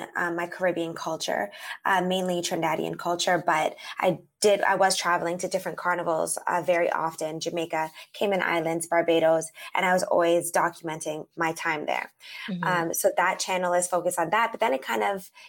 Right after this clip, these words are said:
Speaker 1: changed into a channel where I was interviewing soca artists and, um, is showing more stuff like that rather than just showing myself in a carnival. Because
Speaker 2: Mm-hmm.
Speaker 1: how many, I just thought, "How many times can I possibly show that?"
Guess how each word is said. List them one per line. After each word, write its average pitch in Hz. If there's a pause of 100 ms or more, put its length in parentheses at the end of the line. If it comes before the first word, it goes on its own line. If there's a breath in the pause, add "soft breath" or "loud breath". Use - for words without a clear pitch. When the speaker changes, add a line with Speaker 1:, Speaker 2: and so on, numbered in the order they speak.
Speaker 1:
changed 185
into 185
a 175
channel 170
where 160
I 170
was 160 (260 loud breath)
interviewing 190
soca 190
artists 180 (380 loud breath)
and, 170 (220)
um, 160 (520)
is 185
showing 220
more 180
stuff 175
like 151
that -
rather 170
than 165
just 165
showing 160
myself 160
in 156
a 151
carnival. 143 (300 loud breath)
Because 175
Speaker 2:
Mm-hmm. 151
Speaker 1:
how 180
many, 175 (180)
I 190
just 185
thought, 175
"How 180
many 170
times 147
can 160
I 143
possibly 147
show -
that?" -